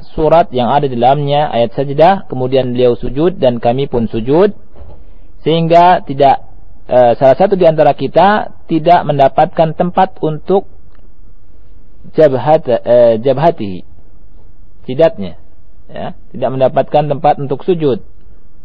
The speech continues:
ya. Kemudian Ibnu Mas'ud, Ibnu Mas'ud radhiyallahu anhu berkata kepada Tamim ibni Hadlam, Tamim ibni Hadlam dalam sebuah hadis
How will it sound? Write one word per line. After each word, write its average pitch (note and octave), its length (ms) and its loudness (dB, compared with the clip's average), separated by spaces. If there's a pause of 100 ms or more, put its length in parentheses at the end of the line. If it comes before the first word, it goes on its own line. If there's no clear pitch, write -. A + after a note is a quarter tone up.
ya. G2+ 240 -6 (1200)
Kemudian B3 640 4 (1300)
Ibnu F3+ 240 6
Mas'ud, G#3+ 480 4 (480)
Ibnu D3 160 2
Mas'ud D#3+ 480 4
radhiyallahu D3 480 4
anhu E3 340 2 (280)
berkata D3+ 480 2
kepada C3+ 320 2
Tamim D#3 480 0
ibni C3+ 500 -4
Hadlam, D3 880 0 (1400)
Tamim C#3+ 540 -2
ibni A#2+ 80 0
Hadlam D3 580 2 (1120)
dalam B2 160 0
sebuah C3+ 400 2
hadis D#3 220 -2